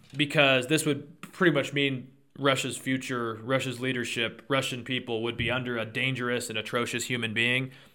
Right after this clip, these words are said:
Also, would Zelensky accept this? Like, these are all, this is all kind of a thought experiment at this point. But I do think it's interesting that Smart wraps up some, the interview with Newsweek.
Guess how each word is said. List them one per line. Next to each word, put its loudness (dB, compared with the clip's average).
Also, 2
would -2
Zelensky 0
accept 2
this? -4
Like, -4
these 8
are 10
all, 10
this -2
is 0
all 6
kind 4
of 0
a -2
thought 4
experiment 2
at -2
this -2
point. -2
But 8
I 10
do 2
think 2
it's 2
interesting 2
that 0
Smart 0
wraps 0
up 2
some, 0
the 4
interview 6
with -2
Newsweek. 4